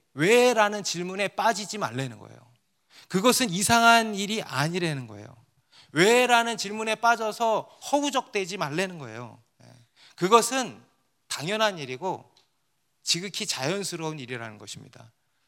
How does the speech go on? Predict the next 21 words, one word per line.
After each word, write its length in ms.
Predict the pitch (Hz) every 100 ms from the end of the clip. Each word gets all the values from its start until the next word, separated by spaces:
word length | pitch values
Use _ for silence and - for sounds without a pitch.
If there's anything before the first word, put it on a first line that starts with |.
| _ _ -
예수님께서도 760 | 175 226 220 208 190 190 180
제자들에게 1080 | 165 165 180 165 160 143 147 165 165 113 107 _ _
그렇게 300 | 165 175 165
예고하시지 540 | 131 147 160 151 143
않았습니까? 500 | 135 123 - 117 143
"너희가 380 | 127 143 151 151 131 - _
내 180 | 131 135
이름으로, 680 | 151 156 139 175 170 107 _ _ _ _
어, 280 | 110 107 110
미움을 680 | 120 170 170 165 156 107 _ -
받고 560 | 110 - 190 202 _
핍박을 380 | - 185 190 185
당할 200 | 151 120
것이다. 380 | - 110 - 120 -
고난을 380 | 143 175 180
당하게 300 | 170 123 127
될 140 | 120 110
것이다. 460 | 110 - - 110 - _ _ _ _
그러니 500 | 156 185 185 196 - _
그것을 500 | 151 147 160 170 180 - _
각오해라. 640 | - 131 135 123 107 107